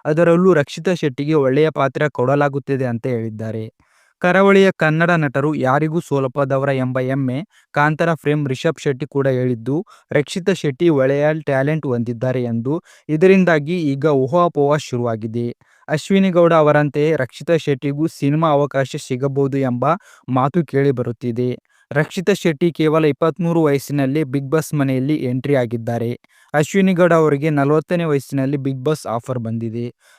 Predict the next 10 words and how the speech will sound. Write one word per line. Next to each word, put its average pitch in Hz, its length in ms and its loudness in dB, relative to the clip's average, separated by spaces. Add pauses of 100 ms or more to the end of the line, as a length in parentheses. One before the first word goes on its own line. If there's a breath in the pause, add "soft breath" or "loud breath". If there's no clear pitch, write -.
ಆದರೆ 180 400 4
ಈಗ 175 160 0
ಅಶ್ವಿನಿ 170 440 0
ಗೌಡ 156 220 2
ಅವರು 143 260 0
ಮಾಡಿದ 135 340 -2 (200)
ಕೆಲವು 156 300 0
ಹೇಳಿಕೆಗಳು 151 540 0 (340 soft breath)
ವಿವಾದಕ್ಕೆ 156 580 2
ಕಾರಣವಾಗಿವೆ. 123 800 -2